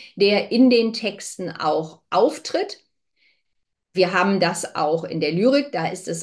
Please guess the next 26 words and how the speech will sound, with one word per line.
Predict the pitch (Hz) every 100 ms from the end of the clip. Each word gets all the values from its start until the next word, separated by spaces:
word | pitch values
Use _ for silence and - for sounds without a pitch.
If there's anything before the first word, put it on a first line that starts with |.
| -
aber, | 160 160 156 151 - - -
äh, | 147 147 - - - -
dann | 165 156 165
etwas | 165 160 143 165
anders | - 190 175 165 -
gestaltet. | 143 - 175 247 285 285 - _ _ _ _ -
Ähm, | 202 196 202 202 - - - -
der | 175 180 170 -
Unterschied | 220 302 320 262 - 233 233 - _ _ _
von | - 208 196
der | 180 -
Epik | 233 262 262 -
zur | - 196
Dramatik | 196 156 165 185 254 277 269 -
ist | 214 -
eben | - 190 190 190 170 -
einerseits | 175 196 196 185 170 170 -
genau | 180 170 160 160
der, | 156 160 208 254
dass | 175 175 -
die | 160 156
Dramatik | 160 151 160 160 185 185 -
eigentlich | 143 147 165 165 185 - -
keinen | - 277 214 160 -
Erzähler | 139 127 - 135 110 - 127
hat. | - -